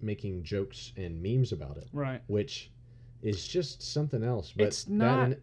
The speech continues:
Speaker 2: a good thing, and I, we shouldn't be like that, but
Speaker 1: I think, I think it's just a way that society is kind of projecting their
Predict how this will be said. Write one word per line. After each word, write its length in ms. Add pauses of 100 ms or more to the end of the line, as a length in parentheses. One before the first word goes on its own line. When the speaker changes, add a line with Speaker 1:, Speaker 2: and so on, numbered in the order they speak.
(160)
Speaker 2:
a 100
good 480
thing, 380
and 120
I, 260 (440)
we 140
shouldn't 480
be 180
like 320
that, 380
but 280 (1040)
Speaker 1:
I 80
think, 300 (240)
I 80
think 220
it's 200
just 340 (100)
a 60
way 480
that 300 (200)
society 880
is 520 (480)
kind 180
of 180 (760)
projecting 760
their 420